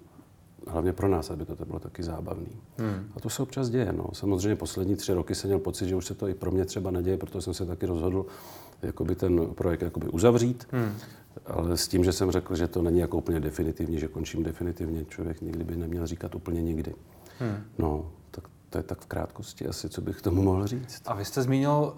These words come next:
Speaker 2: že vás tak trochu motivoval výdělek, tedy že
Speaker 1: No tak protože jsem herec a je to, jestli natáčíte třeba v seriálu nebo
Speaker 2: Hmm.
Speaker 1: natáčíte zábavný pořad v televizi, tak, eh, každý by za to měl být honorovaný.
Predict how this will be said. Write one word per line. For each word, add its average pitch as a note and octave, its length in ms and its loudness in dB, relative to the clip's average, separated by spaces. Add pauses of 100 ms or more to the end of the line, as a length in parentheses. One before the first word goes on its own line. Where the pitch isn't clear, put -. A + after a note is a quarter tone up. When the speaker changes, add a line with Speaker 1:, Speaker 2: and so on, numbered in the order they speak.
Speaker 2:
že A#2+ 220 2 (280)
vás B2 480 4
tak - 180 -2
trochu C3 300 0
motivoval B2+ 600 4
výdělek, G#2+ 720 -2
tedy G#2 300 -6
že G#2 220 -2 (1200)
Speaker 1:
No A2 120 4
tak C#3+ 140 2
protože C3+ 560 4
jsem B2+ 220 2
herec B2 380 4
a A#2+ 60 2
je A#2+ 100 4
to, A#2 400 0 (100)
jestli F#2+ 260 -2
natáčíte A2 520 0
třeba A2 260 0
v G2+ 80 -6
seriálu A2+ 480 2
nebo G2 260 2
Speaker 2:
Hmm. F2+ 100 4
Speaker 1:
natáčíte F#2 480 -2
zábavný F#2+ 380 2
pořad F#2+ 240 -2
v - 60 -14
televizi, F#2+ 480 0 (400)
tak, - 300 -6
eh, F#2+ 300 0
každý F#2 420 0
by F2+ 300 -2
za F2+ 80 0
to G#2 120 -2
měl G2 200 4
být F2 280 -2
honorovaný. D#2+ 600 0